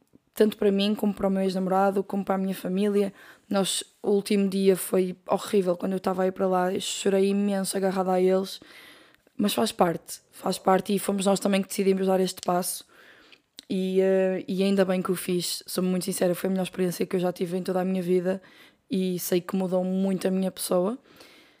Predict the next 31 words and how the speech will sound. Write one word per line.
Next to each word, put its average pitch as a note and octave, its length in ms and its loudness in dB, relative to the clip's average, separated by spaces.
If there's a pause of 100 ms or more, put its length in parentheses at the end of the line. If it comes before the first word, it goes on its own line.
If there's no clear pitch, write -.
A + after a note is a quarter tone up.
(220)
E, G3 200 -2
portanto, G3 1120 0 (380)
preparem-se F#3 520 2
porque - 240 -8
vai F3+ 120 2
custar F3 420 0
e F#3 60 -2
vão F3+ 160 -2
chorar F3+ 320 0
muito F3+ 240 -2
nos F3+ 100 -4
primeiros F#3 340 -2
dois, F#3+ 240 2
três F3+ 280 -4
dias. G#3+ 400 -2 (480)
Ainda G#3 160 4
por G3 80 -4
cima, G#3 240 2
nós, G3+ 220 2
quando G#3 220 -4
chegamos G3 300 -2
lá, F3+ 160 2
já F3+ 120 2
era F#3+ 160 4
final F#3+ 260 0
do F#3 100 -2
dia F3+ 180 2
e F3 40 -2
para F#3+ 140 2
a - 20 4
Lituânia F#3 540 -2